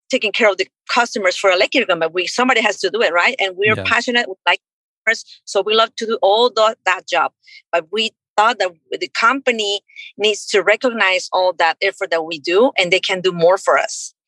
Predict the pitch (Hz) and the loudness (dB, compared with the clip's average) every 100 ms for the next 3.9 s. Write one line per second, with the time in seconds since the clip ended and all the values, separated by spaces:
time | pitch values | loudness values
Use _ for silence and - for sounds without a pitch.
0 | _ - - 185 190 - 190 190 190 180 | _ -12 -4 0 0 0 -2 -2 -2 -2
1 | 175 170 156 196 - - _ - _ 190 | -2 -2 0 0 -2 -16 _ -20 _ -2
2 | 190 - 180 175 175 180 175 170 180 - | -2 0 0 0 -2 -4 -4 -4 -8 -6
3 | 185 180 185 180 202 - 226 208 | -2 -2 0 -2 -2 -2 0 0